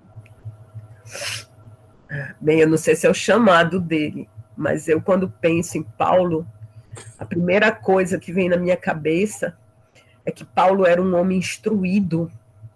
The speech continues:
Paulo era um homem que, se comparasse aos dias de hoje, tinha uma, um nível de instrução, é, semelhante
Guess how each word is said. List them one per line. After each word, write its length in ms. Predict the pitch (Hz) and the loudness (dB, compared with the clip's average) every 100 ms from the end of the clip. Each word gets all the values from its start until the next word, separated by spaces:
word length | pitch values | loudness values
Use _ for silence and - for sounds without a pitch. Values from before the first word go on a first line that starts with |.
| _ _ - - - - - | _ _ -20 -20 -20 -20 0
Paulo 360 | 180 180 190 | 2 4 4
era 200 | 185 190 | 4 4
um 120 | 196 185 | 4 2
homem 340 | 190 202 208 | 2 2 0
que, 400 | 202 202 190 180 | -2 -6 -4 -6
se 160 | - - | -10 -4
comparasse 800 | 143 185 180 175 185 - - | -4 0 2 2 0 -2 -2
aos 200 | 165 170 | 0 0
dias 340 | 165 170 175 165 | -4 -4 -2 -2
de 140 | 170 | -2
hoje, 580 | 170 190 220 165 160 - _ _ | 0 2 0 -2 -8 -10 _ _
tinha 280 | - 190 185 | -8 -4 -2
uma, 460 | 190 175 175 170 - | 0 0 0 -2 -4
um 100 | 185 | -4
nível 360 | 180 208 190 | -2 -2 -2
de 120 | 170 | -4
instrução, 800 | 180 - - 165 - 180 214 185 170 _ _ - _ _ _ _ _ | -6 -6 -10 -10 -4 -2 0 -2 -8 _ _ -20 _ _ _ _ _
é, 300 | 175 175 165 | 0 2 2
semelhante 1300 | - 202 185 180 170 202 226 - - 220 214 202 | 0 -2 0 0 0 2 0 -4 -6 -2 0 -2